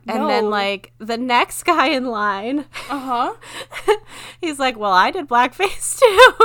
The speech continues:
Speaker 2: No! <laughs>
Speaker 1: He's like, "It was just, it wasn't, like, a thing. I don't know. I'm
Speaker 2: Right.
Speaker 1: sorry."
Speaker 2: Right.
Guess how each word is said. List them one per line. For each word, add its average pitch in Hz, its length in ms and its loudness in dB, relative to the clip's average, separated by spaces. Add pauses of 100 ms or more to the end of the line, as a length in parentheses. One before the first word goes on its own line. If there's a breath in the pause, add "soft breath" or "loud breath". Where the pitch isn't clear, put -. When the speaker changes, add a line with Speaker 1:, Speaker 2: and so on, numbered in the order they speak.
(260)
Speaker 2:
No! 605 720 10
<laughs> - 1300 0
Speaker 1:
He's 403 180 -2
like, 403 260 -6
"It 392 140 -4
was 440 300 2
just, - 300 -12 (120)
it 285 240 0
wasn't, 349 460 0
like, 320 240 -6
a 349 60 -8
thing. 320 420 -6
I 262 120 -4
don't 320 180 -4
know. 320 160 -4
I'm 294 120 -4
Speaker 2:
Right. 220 100 -4
Speaker 1:
sorry." 294 640 0 (300 loud breath)
Speaker 2:
Right. 226 460 -6